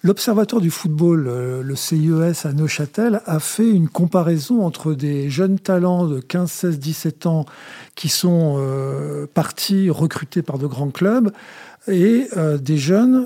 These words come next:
euh, des mêmes clubs qui sont restés jusqu'à maturité.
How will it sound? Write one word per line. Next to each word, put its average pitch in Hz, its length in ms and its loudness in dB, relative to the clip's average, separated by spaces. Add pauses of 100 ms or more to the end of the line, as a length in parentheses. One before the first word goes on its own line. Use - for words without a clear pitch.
(120)
euh, 147 500 -2
des 139 180 -2
mêmes 165 300 2
clubs 208 320 0
qui - 140 -10
sont 180 200 0
restés 175 600 0 (140)
jusqu'à 202 480 0
maturité. 175 680 -2